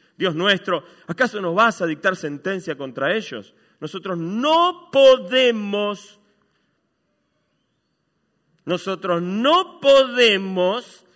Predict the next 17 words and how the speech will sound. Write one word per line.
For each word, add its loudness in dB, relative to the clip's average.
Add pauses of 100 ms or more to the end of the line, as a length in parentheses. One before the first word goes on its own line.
(380)
oponernos 2
a 2
esa -2
gran 4
multitud -4 (320)
que 0
viene 0
a 2
atacarnos. 0 (260)
No -2
sabemos -2
qué -8
hacer, -4
en -10
ti -2
hemos -4
puesto -6